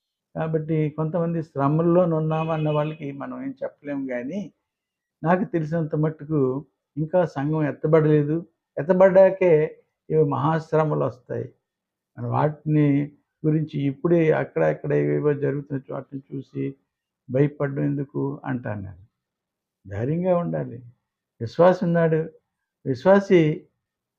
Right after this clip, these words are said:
మరి ప్రభు నమ్ముకొని బాప్తిసం తీసుకొని ప్రభు కొరకు మంచి సాక్షిగా, నీతిగా, నిజాయితీగా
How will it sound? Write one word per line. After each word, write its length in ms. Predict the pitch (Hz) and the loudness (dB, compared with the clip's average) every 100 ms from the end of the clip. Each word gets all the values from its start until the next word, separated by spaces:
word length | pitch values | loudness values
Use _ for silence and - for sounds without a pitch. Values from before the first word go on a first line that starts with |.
| _ _ _ - | _ _ _ -4
మరి 260 | 151 147 139 | 2 4 4
ప్రభు 380 | - 123 135 185 | 2 -4 -2 0
నమ్ముకొని 580 | 185 175 160 156 160 170 | 0 0 -2 -2 -2 -6
బాప్తిసం 640 | 127 120 - 175 190 170 | -6 -6 -6 -6 -8 -10
తీసుకొని 600 | 151 147 - 143 151 160 _ _ _ _ _ _ | -10 -12 -8 -8 -8 -10 _ _ _ _ _ _
ప్రభు 240 | 127 135 170 | -2 0 0
కొరకు 280 | 180 160 156 | 0 -2 -2
మంచి 260 | 143 - | -4 -6
సాక్షిగా, 600 | - 123 131 - 143 156 | -8 -6 -6 -8 -4 -2
నీతిగా, 580 | 151 135 143 147 139 156 | -2 -4 -6 -8 -6 -6
నిజాయితీగా 800 | 147 131 139 143 139 - 135 | -6 -8 -6 -6 -6 -8 -8